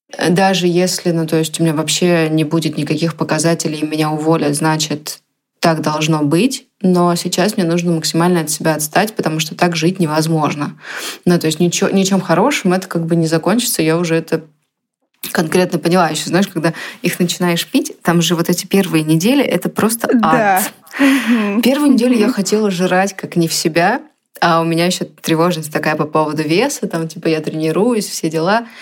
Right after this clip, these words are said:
Speaker 1: И я думала, что я зашью себе рот. Ну, типа, натурально,
Speaker 2: <laughs>
Speaker 1: потому что невозможно. Потом я была, значит, в агрессивном состоянии,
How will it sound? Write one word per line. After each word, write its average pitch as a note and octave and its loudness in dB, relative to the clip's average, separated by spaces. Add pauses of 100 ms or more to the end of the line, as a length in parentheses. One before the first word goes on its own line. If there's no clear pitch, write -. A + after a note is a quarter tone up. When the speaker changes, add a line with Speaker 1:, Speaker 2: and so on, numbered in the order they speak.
(280)
Speaker 1:
И - 0
я F3+ 2
думала, G3 2 (280)
что - -2
я F#3 4
зашью F3+ -2
себе F3+ 2
рот. F3+ 2 (580)
Ну, G3 4
типа, F3+ 0
натурально, F3 2
Speaker 2:
<laughs> - 0
Speaker 1:
потому F#3 0
что - -2
невозможно. F3 0 (560)
Потом G#3 2
я A#3 4
была, G3 2
значит, F#3+ -2
в - -4
агрессивном F#3 2
состоянии, E3 0